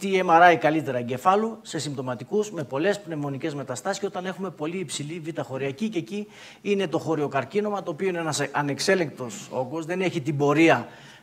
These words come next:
του, ούτε του, του Γιολξάκ, ούτε των άλλων όγκων του Όρχιος, ε, και εκεί μπορεί να έχεις κατευθείαν μεταστάσεις αιματογενός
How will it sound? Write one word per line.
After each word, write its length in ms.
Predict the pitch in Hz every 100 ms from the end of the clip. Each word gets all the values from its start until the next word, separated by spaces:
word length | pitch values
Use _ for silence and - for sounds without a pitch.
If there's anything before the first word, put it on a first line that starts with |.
| _ -
του, 260 | 165 156 170
ούτε 260 | 180 175
του, 1200 | 143 156 147 135 131 123 120 117 110 110 113 113 - - - _
του 100 | 151
Γιολξάκ, 600 | 139 165 - 175 190 170
ούτε 180 | 196 185
των 200 | 170 170
άλλων 280 | 165 156
όγκων 340 | 165 151 139 117
του 160 | 131 120 117 113 110 101
Όρχιος, 640 | 147 170 202 220 226 -
ε, 100 | 196
και 120 | 151
εκεί 180 | 165 208
μπορεί 260 | 185 185 196
να 80 | 190
έχεις 140 | 185
κατευθείαν 440 | 180 151 143 175
μεταστάσεις 760 | 165 127 120 - 156 151 160 151
αιματογενός 720 | 135 123 135 135 143 180 -